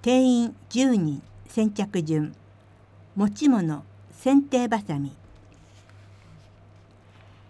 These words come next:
シルバー人材センター説明会。活動内容や入会案内の説明会を開催します。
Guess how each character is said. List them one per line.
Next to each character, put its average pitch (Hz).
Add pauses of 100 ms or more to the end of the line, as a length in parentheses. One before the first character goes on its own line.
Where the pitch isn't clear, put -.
(200)
シ -
ル 294
バ 311
ー -
人 285
材 277
セ 269
ン 240
タ 175
ー 160
説 185
明 226
会。 151 (1800)
活 262
動 330
内 311
容 190
や 160
入 262
会 269
案 262
内 202
の 160
説 180
明 208
会 165
を 135
開 180
催 160
し 156
ま 151
す。 -